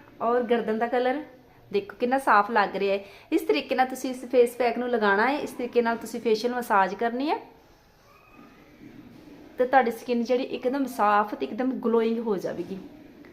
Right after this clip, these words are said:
ਠੀਕ ਹੈ ਜੀ। ਤੇ ਜਦੋਂ ਵੀ ਤੁਸੀਂ ਫੇਸ ਨੂੰ ਵਾਸ਼ ਕਰਦੇ ਹੋ, ਜਦੋਂ ਵੀ ਕੋਈ ਵੀ ਚਾਹੇ, ਅ, ਕ-, ਅ, ਦੂਸਰਾ ਫੇਸ ਪੈਕ ਲਗਾਉਂਦੇ ਹੋ, ਚਾਹੇ ਫੇਸ਼ੀਅਲ ਕਰਦੇ ਹੋ, ਉਸ ਤੋਂ ਬਾਅਦ ਜੇ ਤੁਸੀਂ ਫੇਸ ਨੂੰ ਵਾਸ਼ ਕਰਨਾ ਹੁੰਦਾ ਹੈ, ਤੇ ਕੋਈ ਵੀ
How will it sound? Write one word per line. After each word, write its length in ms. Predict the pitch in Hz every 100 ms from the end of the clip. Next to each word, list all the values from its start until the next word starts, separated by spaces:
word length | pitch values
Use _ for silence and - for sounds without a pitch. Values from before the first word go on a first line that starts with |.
| - _ _ _ _ _ _ _ -
ਠੀਕ 160 | 262 311
ਹੈ 60 |
ਜੀ। 240 | 302 285 - - - -
ਤੇ 320 | 240 240 233
ਜਦੋਂ 240 | 240 262 302
ਵੀ 80 | 339
ਤੁਸੀਂ 340 | 330 320 320
ਫੇਸ 300 | 311 247 247
ਨੂੰ 180 | 269 254
ਵਾਸ਼ 280 | 233 220 -
ਕਰਦੇ 360 | 247 214 247
ਹੋ, 100 | 254
ਜਦੋਂ 280 | 233 220 240
ਵੀ 120 | 277
ਕੋਈ 380 | 277 240 220 233
ਵੀ 180 | 220 240
ਚਾਹੇ, 320 | 233 220 226
ਅ, 520 | 220 - - 214 226
ਕ-, 300 | 220 - -
ਅ, 200 | 226 220
ਦੂਸਰਾ 560 | 214 - 214 233 226 220
ਫੇਸ 360 | - 262 269
ਪੈਕ 180 | 294 311
ਲਗਾਉਂਦੇ 420 | 294 269 247 233
ਹੋ, 60 | 247
ਚਾਹੇ 220 | 247 240
ਫੇਸ਼ੀਅਲ 480 | 254 233 202 247 240
ਕਰਦੇ 280 | 233 208 233
ਹੋ, 40 |
ਉਸ 60 | 233
ਤੋਂ 120 | 233
ਬਾਅਦ 220 | 220 220
ਜੇ 60 | 220
ਤੁਸੀਂ 280 | 240 233 240
ਫੇਸ 380 | - 226 196
ਨੂੰ 160 | 233 226
ਵਾਸ਼ 300 | 196 196 202
ਕਰਨਾ 280 | 220 208 220
ਹੁੰਦਾ 300 | 220 202 220
ਹੈ, 140 | 254 262 - - -
ਤੇ 80 | 254
ਕੋਈ 480 | 254 262 269 294
ਵੀ 420 | 240 233 254 330